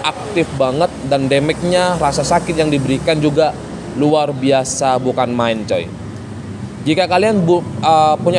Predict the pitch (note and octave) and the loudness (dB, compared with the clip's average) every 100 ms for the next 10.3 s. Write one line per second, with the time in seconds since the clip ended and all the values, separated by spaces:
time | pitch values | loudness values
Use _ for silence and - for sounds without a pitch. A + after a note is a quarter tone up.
0 | E3 D#3+ D#3+ E3 E3+ F#3+ D#3+ D#3 B2+ C#3+ | 2 2 2 2 2 2 2 2 2 0
1 | D3+ - D#3 D3 C3 D3 C3 D3 C#3 C#3 | 0 0 0 0 0 2 2 0 0 2
2 | E3+ D#3+ C#3+ C3+ C#3+ - - - C3+ C#3 | 2 2 0 0 0 0 0 0 2 2
3 | C3+ D3 - E3 G3 - - - - G#3 | 2 2 2 2 2 2 2 4 4 4
4 | A3 B3 B3+ - G#3 G3 G3 F3+ D#3 C#3+ | 2 4 4 4 4 2 2 2 2 2
5 | D3 F3 D#3+ - D#3 D#3 D#3 D#3+ D3+ D#3 | 2 2 2 2 2 2 2 2 2 2
6 | D#3+ D3+ C#3+ D#3+ D3+ C#3 C#3+ D#3 - D#3 | 2 2 2 2 2 2 2 0 0 0
7 | C3 A2 - C3+ C#3 B2+ C3+ C3 C#3 B2 | 0 -2 -2 0 2 2 0 2 0 2
8 | C#3+ D3 C#3+ D3+ C#3+ C#3 F3+ G3 - - | 2 2 2 2 0 -2 -2 -4 -12 -8
9 | - A#2+ - E3+ G3+ F#3+ E3 D#3+ D#3 C#3+ | -2 2 2 2 2 2 2 2 0 0
10 | D3 D3 B2+ | 0 -2 -4